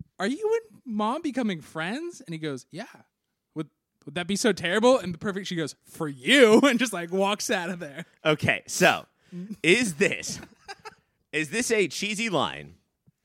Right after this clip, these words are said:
Speaker 2: delivered by, like, perfectly, and so it hits hard? Is this a great line delivered
Speaker 1: Uh-huh.
Speaker 2: by a cheesy actor and it hits hard? Is this our knowledge that, even though we don't know it yet, we know that Julie is downstairs in the
Speaker 1: Right.
Speaker 2: boat, and so that's why it's awesome?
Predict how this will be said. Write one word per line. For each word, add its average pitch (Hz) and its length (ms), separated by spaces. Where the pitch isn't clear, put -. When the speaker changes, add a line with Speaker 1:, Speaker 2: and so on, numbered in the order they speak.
Speaker 2:
delivered 143 500
by, 123 320
like, 123 220
perfectly, 117 640
and 131 140
so 143 140
it 113 140
hits 160 240
hard? 101 300
Is 175 240
this 175 240
a 127 360
great 175 300
line 90 320
delivered 147 300
Speaker 1:
Uh-huh. 151 40
Speaker 2:
by 135 120
a 107 80
cheesy 156 340
actor 101 400
and 110 120
it 107 60
hits 123 200
hard? 90 300
Is 151 180
this 185 300
our 147 220
knowledge 151 720
that, 120 280
even 180 160
though 185 80
we 160 100
don't 156 140
know 139 160
it 101 100
yet, 92 280
we 226 100
know 90 220
that 127 140
Julie 156 300
is 123 100
downstairs 139 540
in 151 60
the 160 60
Speaker 1:
Right. 135 60
Speaker 2:
boat, 104 280
and 131 120
so 135 80
that's 135 200
why 139 120
it's 123 120
awesome? 123 300